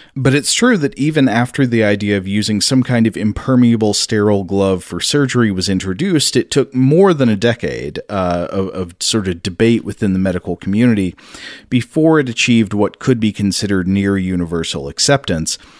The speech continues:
And this article by Schlick explores the historical discussion and controversy about the introduction of surgical gloves, specifically in German-speaking hospitals in the eighteen nineties.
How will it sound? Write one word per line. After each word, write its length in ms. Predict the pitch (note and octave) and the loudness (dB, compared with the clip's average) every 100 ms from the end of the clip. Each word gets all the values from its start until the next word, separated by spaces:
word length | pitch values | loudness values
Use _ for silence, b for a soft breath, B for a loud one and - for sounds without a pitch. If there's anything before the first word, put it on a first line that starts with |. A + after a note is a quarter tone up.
| B B - | B B -2
And 240 | A2+ A2+ | 2 4
this 140 | A2+ | 4
article 380 | - G3 G#3 C3+ | 2 0 0 -2
by 140 | A#2 G#2+ | 0 0
Schlick 420 | - A3 F#3 - - | 0 -2 -2 -6 -10
explores 960 | - - - - C#3 C#3 C#3 B2+ - | -6 -4 -6 -2 0 4 4 2 0
the 100 | A2+ | -2
historical 680 | G#2 G2+ - E3 E3 - B2 | -2 -2 -2 0 0 0 -2
discussion 500 | G#2+ - A2+ G2 G#2+ | -4 -2 -2 -2 -2
and 100 | F#2+ | -2
controversy 760 | - A#2 G#2 G2 F#2 - G#2 D#2+ | -2 -4 -4 -4 -4 -2 -4 -4
about 480 | F#2+ A2+ B2+ D3 A2+ | -4 0 0 0 -2
the 120 | G2 | -4
introduction 540 | F2 F#2 E2+ - F2+ | -4 -4 -4 -4 -4
of 100 | E2+ | -4
surgical 460 | - G2 E2+ F2 E2+ | -2 -4 -4 -10 -8
gloves, 480 | F2+ F2 E2 E2+ - B B B - | -4 -4 -4 -6 -8 B B B -6
specifically 720 | - D3+ - F3+ E3+ B2+ B2 | -2 0 0 0 0 0 2
in 120 | G2+ | 2
German-speaking 800 | G#2 A2+ A#2 G#2+ - A2 G2 G2 | 2 2 4 2 0 -4 -4 -4
hospitals 680 | F#2 F2+ - G2 F2+ E2 E2 | -2 -4 -4 -2 -2 -2 -4
in 180 | - G2 | -4 -2
the 100 | F#2 | -2
eighteen 400 | F#2 - F#2 E2+ | -4 -4 -6 -4
nineties. 640 | E2+ C#2+ B1 G1+ E2+ G2 | -4 -8 -12 -12 -10 -8